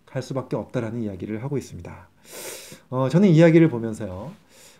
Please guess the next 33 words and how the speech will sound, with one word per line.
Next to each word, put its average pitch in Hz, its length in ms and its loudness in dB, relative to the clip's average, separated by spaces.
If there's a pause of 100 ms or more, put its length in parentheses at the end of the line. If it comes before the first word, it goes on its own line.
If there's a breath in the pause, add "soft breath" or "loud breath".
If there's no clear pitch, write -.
(100 soft breath)
어, 104 260 -10
정말 180 520 4 (180)
우리가 170 320 6
좋은 190 340 8
상상을 170 460 2
하고 107 380 -4 (120)
좋은 175 280 4
생각을 165 320 2
하는 139 160 -4
것이 123 300 -4
우리의 123 260 0
운명을 170 320 4
바꿀 123 260 -8
수 120 60 -8
있다는 113 340 -8
것이 107 240 -4
이렇게 127 640 -4 (360 soft breath)
뇌과학적으로, 120 1040 0
예, 101 100 -14
시냅스를 156 400 -4
통해서 117 580 -6 (280 loud breath)
증명되고 131 600 -2
있구나라는 104 540 -8
것을 101 200 -12
보면서 95 580 -8 (240 soft breath)
정말 123 260 -6
또 190 100 2
한 196 120 2
번 170 100 2
느끼고 104 240 -6
있습니다. 90 580 -14
우리는 120 140 -8
정말 131 560 -4